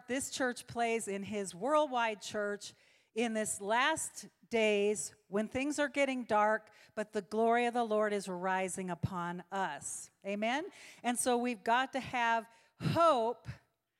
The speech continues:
to hold on to the things we see, the things God is showing us, and the things that God is speaking.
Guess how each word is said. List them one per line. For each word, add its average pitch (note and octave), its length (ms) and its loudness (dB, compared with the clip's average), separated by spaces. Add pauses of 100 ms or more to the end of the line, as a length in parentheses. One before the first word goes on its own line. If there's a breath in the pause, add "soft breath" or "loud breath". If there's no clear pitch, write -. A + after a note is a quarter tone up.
(340)
to G3+ 100 0
hold B3+ 380 4
on A#3+ 560 -2 (420)
to A3 120 -8
the G#3 100 0
things C4+ 380 -2
we D4 180 -4
see, C4 400 -2
the G#3 140 -6
things B3+ 360 -2
God B3+ 240 2
is B3 160 -6
showing A#3 420 -4
us, A3+ 260 -6 (320 loud breath)
and G3+ 120 -2
the G3 80 0
things G#3 360 -2
that F#3 180 -4
God F3+ 460 -2
is F3+ 160 -6
speaking. D#3+ 560 -10